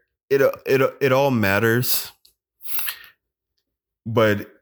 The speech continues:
again, you don't wanna go overboard because th-, I remember certain topics as far as, oh, the Celtics in two thousand eighteen,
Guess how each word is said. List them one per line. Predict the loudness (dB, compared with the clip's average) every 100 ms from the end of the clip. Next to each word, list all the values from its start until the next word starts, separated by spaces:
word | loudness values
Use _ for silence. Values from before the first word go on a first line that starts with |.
| _ _ _ _ _ -4
again, | -2 2 2 2 2
you | 2
don't | 2 2
wanna | 0
go | 2 0
overboard | 2 2 0 2 2 2 0 -2 -4 -4
because | -4 0 2 2 0 -4 -2
th-, | -2
I | 2
remember | 2 2 0 0 0 2 2 0 0
certain | 0 0 0 0
topics | 0 0 0 -2 0
as | 0
far | 0 0 2
as, | 0 -2 -6 -4
oh, | 0 2 2 -2 -6 -10 -12 -14 _ _ _ -20 -20 -20 _ _ _ _ _ -10
the | -10 -10 -2 2
Celtics | 4 4 2 0 0 2
in | 2 2
two | 0 2
thousand | 2 2 2 0
eighteen, | 2 2 0 0 2 4 2 0